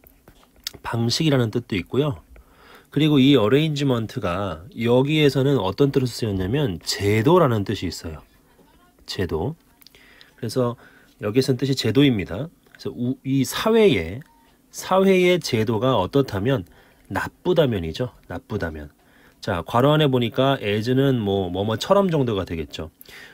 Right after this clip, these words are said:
우리의 것이죠. 이게 소유 대명사죠. 우리의 것은 뭐예요? 바로 우리의 사회의 제도를 말하는 거죠.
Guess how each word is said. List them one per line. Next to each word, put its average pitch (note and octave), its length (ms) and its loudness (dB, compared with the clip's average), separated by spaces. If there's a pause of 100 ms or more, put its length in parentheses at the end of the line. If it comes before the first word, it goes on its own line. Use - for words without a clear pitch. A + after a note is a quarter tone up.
(140)
우리의 F#3+ 840 4 (160)
것이죠. A#2+ 640 -2
이게 A2+ 640 -2
소유 G3+ 320 4
대명사죠. G#2 720 -2 (400)
우리의 E3+ 400 6
것은 C#3+ 260 -2
뭐예요? G2 440 0 (600)
바로 C3+ 320 4 (140)
우리의 E3 800 4
사회의 G3 600 4
제도를 C3 340 6
말하는 E2+ 320 -2
거죠. D2 240 -14